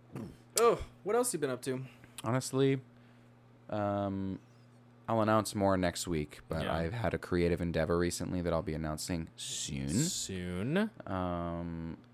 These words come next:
Speaker 2: my band name will be announced soon.
Speaker 1: Soon? Do you guys have a band name?
Speaker 2: Mm-hmm.
Speaker 1: Oh, I don't even know it.
Speaker 2: I know, I'm gonna tell you after. Actually, I'm gonna pause it right now,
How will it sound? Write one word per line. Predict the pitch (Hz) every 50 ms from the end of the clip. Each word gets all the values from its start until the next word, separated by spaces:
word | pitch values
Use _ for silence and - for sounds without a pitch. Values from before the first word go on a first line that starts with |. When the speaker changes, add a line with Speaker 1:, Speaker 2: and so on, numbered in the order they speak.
| - - - - - -
Speaker 2:
my | 101 98 92
band | 80 95 92 92 92 92
name | 95 95 98 98
will | 101 98
be | 90 95 92
announced | 92 90 90 90 92 92 - - - -
soon. | - - - - - - 98 92
Speaker 1:
Soon? | 87 85 85 87 92 101 - - 131 143 160 185 196 214 -
Do | -
you | 113 113
guys | 113 107 -
have | 95 87 90
a | 90 92
band | 90 - - 95 90 85
name? | 92 117 156 170 - -
Speaker 2:
Mm-hmm. | 92 87 90 87 85 82
Speaker 1:
Oh, | - - - - - - - - - - - - - -
I | 90 110
don't | 127 107
even | 85 78 76
know | 69 69 57 55
it. | - - - - - - - - -
Speaker 2:
I | 73
know, | 80 76
I'm | 71 76
gonna | 76 78
tell | 76 - 90 76
you | 69 64
after. | 62 64 - - - - - - - - - - - - - - - - - -
Actually, | - - - 98
I'm | 92
gonna | 85 80
pause | - - - 85 82 80
it | 85 -
right | - 78 80 -
now, | 69 73 71 71 87 110